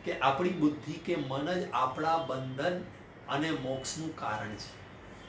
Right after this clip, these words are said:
જો વિવેક વિચાર કરો તો મોક્ષ તરફ ચાલશો. પરંતુ આ મનની અંદર જ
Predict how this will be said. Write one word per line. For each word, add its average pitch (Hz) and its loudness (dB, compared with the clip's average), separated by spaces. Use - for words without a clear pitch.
જો 147 4
વિવેક 160 4
વિચાર 151 4
કરો 147 2
તો 151 2
મોક્ષ 135 0
તરફ 127 -4
ચાલશો. 107 -6
પરંતુ 214 6
આ 185 6
મનની 165 0
અંદર 156 4
જ - -2